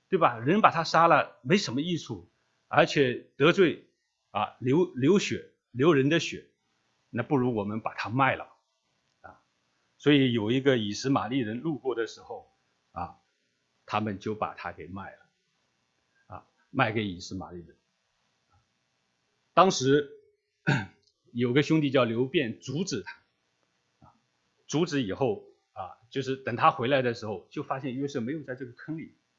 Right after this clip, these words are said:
啊，他就撕裂衣服，“哎呀，怎么找不到了？”啊，然后兄弟们也没有告诉他，哎，这个约瑟到底是被卖了还是怎么回事啊？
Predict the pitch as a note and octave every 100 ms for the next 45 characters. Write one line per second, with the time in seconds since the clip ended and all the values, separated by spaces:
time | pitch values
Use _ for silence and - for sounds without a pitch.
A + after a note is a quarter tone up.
0 | _ _ _ _ - E2 _ - B2+ C3
1 | - D#3 C#3+ C#3 C3+ B2+ - D3+ D#3 C#3+
2 | D#3 A2 B2 E3 D3 E2+ - _ _ _
3 | _ - E2 - _ _ _ _ - G#2+
4 | A#2 - C3 B2+ A2 G#2 F2 C3+ D#3+ G#3+
5 | E3 A2 - - _ - B2 C3+ A#2+ B2+
6 | B2+ A2+ B2+ G#2+ G2 A2 G2+ A2 C3 A#2+
7 | G2 G2 F#2+ F2 - - - F#2 _ _
8 | _ _ _ - -